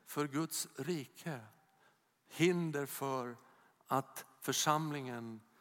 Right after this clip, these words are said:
ska vara den samhällsomdanande kraft som den är kallad att vara. Om vi lever i fördomsfulla och negativa attityder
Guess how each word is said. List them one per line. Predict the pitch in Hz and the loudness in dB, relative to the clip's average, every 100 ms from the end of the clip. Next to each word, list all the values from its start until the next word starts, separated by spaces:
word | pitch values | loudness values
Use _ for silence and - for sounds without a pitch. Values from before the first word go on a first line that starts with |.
| _ | _
ska | - - 131 | -8 0 2
vara | 131 170 147 | 4 2 2
den | 120 131 131 | 0 -2 -2
samhällsomdanande | 127 - 160 151 120 135 131 120 - - - - 135 135 120 135 147 143 131 127 | 0 2 2 0 -2 -4 -4 -2 -2 -2 -12 -8 -2 0 2 2 2 0 -2 -4
kraft | 120 139 135 - | -6 -4 -4 -4
som | - 131 123 | -6 -4 -2
den | 120 | -4
är | 120 | -6
kallad | - 123 113 110 | -6 -6 -4 -6
att | 113 | -6
vara. | 117 113 113 123 131 _ _ _ _ _ - - - - - _ - | -8 -8 -10 -16 -20 _ _ _ _ _ -20 -20 -20 -20 -20 _ -2
Om | 143 | 2
vi | 147 | 6
lever | 160 180 180 165 | 8 8 8 6
i | 160 | 2
fördomsfulla | - 180 170 151 156 143 - 170 170 160 | 2 2 2 4 2 0 0 -2 0 0
och | 143 | 2
negativa | 147 180 175 156 - 160 147 | 4 4 4 0 2 4 4
attityder | 143 156 - 185 180 151 139 | 2 -2 -4 -2 -2 0 0